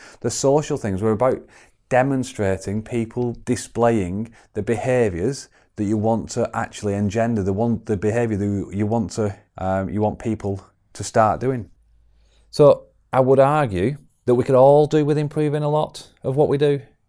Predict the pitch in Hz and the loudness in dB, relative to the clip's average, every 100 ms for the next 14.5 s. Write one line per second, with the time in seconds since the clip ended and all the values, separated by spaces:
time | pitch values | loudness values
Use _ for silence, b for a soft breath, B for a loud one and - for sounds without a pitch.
0 | _ _ _ 117 120 117 117 - - 147 | _ _ _ -4 -2 -2 -6 -8 -2 2
1 | 151 185 202 170 147 147 143 123 120 92 | 4 4 2 0 0 0 0 2 2 0
2 | - B B B 127 - 135 - 135 110 | -2 B B B -8 2 2 2 0 0
3 | 131 131 120 127 123 127 127 107 - B | -2 -2 0 0 0 -4 -2 -2 -4 B
4 | B B 123 127 127 120 - 135 - 120 | B B -2 0 0 -2 -4 -6 -4 2
5 | 117 110 113 107 107 113 120 90 98 B | 2 2 0 -2 0 0 0 -2 -6 B
6 | B - 123 120 117 - - 123 117 117 | B -2 0 0 -4 -6 -4 -6 -4 -6
7 | - 131 120 - - _ _ _ _ _ | -4 -6 -6 -10 -20 _ _ _ _ _
8 | _ - 107 113 123 117 117 123 113 113 | _ -4 2 2 4 2 0 -2 -2 0
9 | 110 107 120 123 127 - 117 113 123 120 | 0 4 2 2 -2 -2 -2 -2 0 0
10 | 101 98 110 110 - 127 113 - 104 - | 0 -2 -2 -4 -4 -4 -4 -4 -6 -6
11 | 117 110 - - B B B - 104 107 | -6 -6 -8 -20 B B B -4 -2 0
12 | 104 101 101 104 - 120 110 110 107 107 | -2 -4 -6 -6 -4 -2 0 0 0 -2
13 | 90 104 117 - - 104 85 - b b | -4 -4 -4 -4 -4 -4 -4 -8 b b
14 | b 98 104 - | b -8 -6 -8